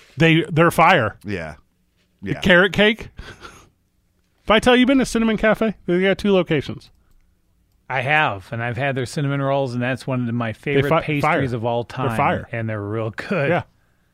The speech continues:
Speaker 1: The Nob Hill one and Wantabo and Eubank. So, after,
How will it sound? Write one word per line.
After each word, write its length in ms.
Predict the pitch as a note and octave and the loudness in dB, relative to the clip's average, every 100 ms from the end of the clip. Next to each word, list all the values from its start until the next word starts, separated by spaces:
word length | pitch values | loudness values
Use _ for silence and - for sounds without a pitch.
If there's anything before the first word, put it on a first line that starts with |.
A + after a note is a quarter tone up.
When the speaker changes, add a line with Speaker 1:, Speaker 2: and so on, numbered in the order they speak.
| _ - | _ -8
Speaker 1:
The 80 | C#3 | -2
Nob 280 | D3+ F3 D3 | 2 2 2
Hill 200 | E3 D#3+ | 2 2
one 300 | C#3+ C3+ C3+ - _ _ - | 2 0 -4 -10 _ _ -6
and 140 | C#3 | -2
Wantabo 420 | C#3 C#3+ D3+ C3+ | 0 0 0 0
and 80 | C3 | 0
Eubank. 340 | B2 A#2 F2 - _ _ - - - | 0 -2 -8 -16 _ _ -20 -20 -16
So, 500 | - G3 G3 F3+ - - _ _ _ _ _ _ _ _ _ _ _ _ _ _ _ _ _ - | 2 6 6 6 2 -8 _ _ _ _ _ _ _ _ _ _ _ _ _ _ _ _ _ 2
after, 640 | F#3 C4 - F3+ D3 C#3+ | 4 4 4 2 2 0